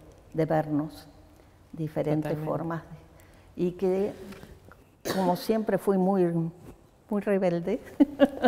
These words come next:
Speaker 1: <laughs> Entonces, este, trato de demostrar que, que no,
Speaker 2: Eh,
Speaker 1: que
Speaker 2: me
Speaker 1: no es
Speaker 2: encanta
Speaker 1: así.
Speaker 2: la, tu serena rebeldía,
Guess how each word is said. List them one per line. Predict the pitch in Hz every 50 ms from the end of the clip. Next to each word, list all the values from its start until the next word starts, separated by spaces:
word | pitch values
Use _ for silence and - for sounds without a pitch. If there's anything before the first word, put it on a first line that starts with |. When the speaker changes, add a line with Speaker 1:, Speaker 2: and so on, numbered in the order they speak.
| - - - - 247
Speaker 1:
<laughs> | - - - - - - - - - - - - 311 302 - - -
Entonces, | - 214 202 208 - 220 220 220 - 226 208 214 -
este, | 196 175 175 - - 180 175
trato | 180 - 185 185 190 190 190 208 196 180
de | 170 175 170 165 160 165 170 175 180 180 170 - - - - - - - - - - - - - - - - - - - - - -
demostrar | 156 151 147 156 160 - - 170 165 160 160 -
que, | 170 156 139 135 151 156 - - - - - - -
que | - 180 160
no, | 156 151
Speaker 2:
Eh, | 151 -
Speaker 1:
que | - 165
Speaker 2:
me | 175
Speaker 1:
no | 170
es | 170
Speaker 2:
encanta | 175 180 180 - 175
Speaker 1:
así. | 160
Speaker 2:
la, | 151 147 139 - - - - - - - - - -
tu | 170 160
serena | - - - 170 165 156 175 185 185 175
rebeldía, | 165 - 156 147 147 143 151 151 151 139 135 139